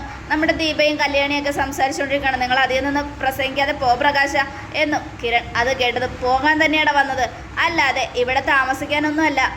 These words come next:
"ഹ, ദേ നോക്കിക്കോ, ഇനി ഞാൻ ജീവിക്കാൻ പോകുന്നത് എങ്ങനെയായിരിക്കുമെന്ന്. ആ, നിനക്ക് വല്ല കാശ് വേണോ?" എന്നും ചോദിക്കുകയാണ്. "ഓ, പിന്നെ ഒരു ഇത്തിരി, ആ, ഇത് കിട്ടിയപ്പോൾ നിങ്ങൾ ഞങ്ങളോട് കാശ് വേണോന്ന് ചോദിക്കുവാണോ? ഞങ്ങൾക്ക് തൻ്റെ കാശിൻ്റെ ആവശ്യമൊന്നുമില്ല.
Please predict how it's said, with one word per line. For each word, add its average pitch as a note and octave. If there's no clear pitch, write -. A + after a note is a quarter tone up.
"ഹ, E4
ദേ A#3
നോക്കിക്കോ, A#3+
ഇനി D#4+
ഞാൻ D#4+
ജീവിക്കാൻ C#4+
പോകുന്നത് C#4
എങ്ങനെയായിരിക്കുമെന്ന്. B3
ആ, D#4
നിനക്ക് C4
വല്ല E4
കാശ് D4+
വേണോ?" D#4+
എന്നും C#4+
ചോദിക്കുകയാണ്. A#3
"ഓ, A3
പിന്നെ A3
ഒരു D4+
ഇത്തിരി, C#4+
ആ, B3
ഇത് A3
കിട്ടിയപ്പോൾ C#4+
നിങ്ങൾ E4
ഞങ്ങളോട് D4
കാശ് C#4
വേണോന്ന് C#4+
ചോദിക്കുവാണോ? A#3+
ഞങ്ങൾക്ക് F4
തൻ്റെ C4
കാശിൻ്റെ C4
ആവശ്യമൊന്നുമില്ല. B3